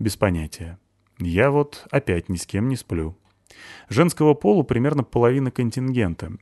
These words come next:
Некоторые даже вполне симпатичные, но, похоже, Сыкиль с Натахой их надежно отпугивают самим фактом своего существования.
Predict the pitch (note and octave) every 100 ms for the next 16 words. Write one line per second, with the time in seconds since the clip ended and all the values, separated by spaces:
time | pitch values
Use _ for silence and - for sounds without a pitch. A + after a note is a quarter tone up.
0 | - A2 C3+ - B2+ A#2 A2+ G#2+ - A#2+
1 | A#2+ - A2 A#2 - F#3 - G#2 F#2 F#2
2 | - - - - A2 A2 G#2 G#2+ - G#2
3 | G#2 - A#2 B2+ G#2+ - G#2 G2+ C#3+ C#3+
4 | A#2 - A#2 - G2+ A#2 A2+ A2 - -
5 | - A#2+ G#2+ G#2 G2+ - G#2 G#2 G2 G#2
6 | G#2+ - A2+ - F2 E2+ F2 - G2 -
7 | G#2 G#2 F2 D#2+ E2